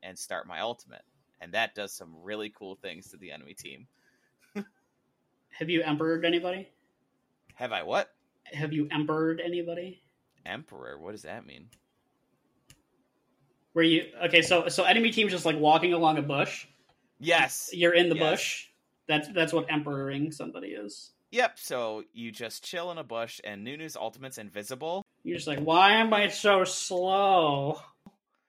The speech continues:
Speaker 1: Yeah, unless you can see him and it's like, "Oh god, I'm slow. Where's the Nasus coming from?" And then suddenly three quarters of your health is gone from Nunu's ult taking you at full, uh, charge. It's pretty good.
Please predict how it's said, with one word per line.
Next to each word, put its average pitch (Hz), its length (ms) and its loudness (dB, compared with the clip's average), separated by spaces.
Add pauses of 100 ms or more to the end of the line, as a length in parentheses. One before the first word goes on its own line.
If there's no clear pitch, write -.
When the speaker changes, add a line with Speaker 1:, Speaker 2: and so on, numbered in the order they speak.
(140)
Speaker 1:
Yeah, 113 300 -2 (480)
unless 131 400 -2
you 143 80 -8
can 127 160 -10
see 117 220 -12
him 156 200 -6
and 139 80 -10
it's 131 120 -14
like, 120 160 -6
"Oh 165 120 0
god, 165 380 -4
I'm 117 100 -6
slow. 156 380 -6
Where's 120 320 -6
the 143 80 -6
Nasus 127 520 -6
coming 95 360 -8
from?" 85 340 -10
And 98 180 -12
then 101 160 -12
suddenly 107 680 -10
three 117 160 -12
quarters 104 400 -10
of 95 100 -18
your 98 120 -12
health 92 220 -10
is 95 120 -18
gone 87 240 -14
from 87 220 -20
Nunu's 87 340 -18
ult - 260 -10 (100)
taking 80 360 -18
you 78 320 -20 (480)
at 98 220 -6
full, 87 540 -14 (200)
uh, 76 180 -8
charge. - 540 -18 (560)
It's - 80 -20
pretty - 220 -20
good. - 200 -20